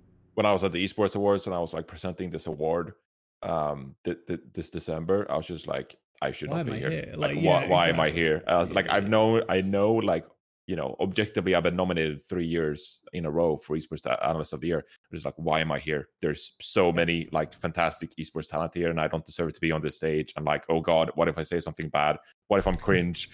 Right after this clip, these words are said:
Speaker 1: <laughs> What,
Speaker 2: <laughs> What
Speaker 1: and, you
Speaker 2: if
Speaker 1: know,
Speaker 2: I'm
Speaker 1: that whole, like,
Speaker 2: cringe?
Speaker 1: yeah, what if I'm cringe?
Speaker 2: <laughs>
Speaker 1: So,
Speaker 2: That's esports,
Speaker 1: you know,
Speaker 2: baby.
Speaker 1: yeah, I know, I know a lot of esports talent who are just, like,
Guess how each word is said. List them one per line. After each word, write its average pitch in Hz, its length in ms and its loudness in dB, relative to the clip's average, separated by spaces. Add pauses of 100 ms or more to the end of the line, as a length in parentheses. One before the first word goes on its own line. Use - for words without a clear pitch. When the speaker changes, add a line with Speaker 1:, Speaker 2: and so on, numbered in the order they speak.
Speaker 1:
<laughs> - 100 -20
What, 117 220 6
Speaker 2:
<laughs> - 240 2
What 262 120 6
Speaker 1:
and, 233 80 10
you - 40 8
Speaker 2:
if - 60 4
Speaker 1:
know, 107 140 8
Speaker 2:
I'm - 40 6
Speaker 1:
that 107 180 6
whole, 117 200 6
like, 131 160 6
Speaker 2:
cringe? 143 340 -6
Speaker 1:
yeah, 143 160 6
what 139 160 6
if 135 100 4
I'm 135 120 4
cringe? 120 260 -2 (120)
Speaker 2:
<laughs> - 120 -14
Speaker 1:
So, - 160 2
Speaker 2:
That's 127 140 8
esports, 131 340 0
Speaker 1:
you 135 80 6
know, 117 380 4 (480)
Speaker 2:
baby. 113 100 2
Speaker 1:
yeah, 92 180 4 (120)
I 113 100 6
know, 123 180 6
I 123 100 8
know 127 180 8
a 113 160 6
lot 117 180 6
of 98 140 2
esports 101 340 -8
talent 87 280 -2
who 95 100 0
are 87 40 0
just, 82 200 -10
like, 82 260 -4